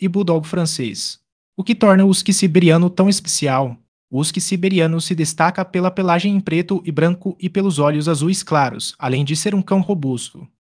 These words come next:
Shih Tzu é bom para apartamentos? Sim. Shih Tzu é pequeno e tem pelagem longa. Ele se adapta bem a ambientes menores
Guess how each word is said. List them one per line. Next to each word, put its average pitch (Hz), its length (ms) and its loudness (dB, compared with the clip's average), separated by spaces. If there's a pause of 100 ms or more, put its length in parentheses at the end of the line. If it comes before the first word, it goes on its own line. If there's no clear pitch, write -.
(200)
Shih 226 200 0
Tzu 151 220 0
é 156 80 4
bom 170 240 2
para 220 140 4
apartamentos? 160 840 -2 (320)
Sim. 123 260 4 (320)
Shih 160 220 -2
Tzu 151 260 -2
é 180 60 0
pequeno 156 560 -4
e 185 40 -8
tem 208 200 0
pelagem 151 440 2
longa. 120 460 -4 (380)
Ele 143 120 0
se 139 140 0
adapta 156 340 0
bem 139 280 -2
a - 20 2
ambientes 143 480 0
menores 175 500 2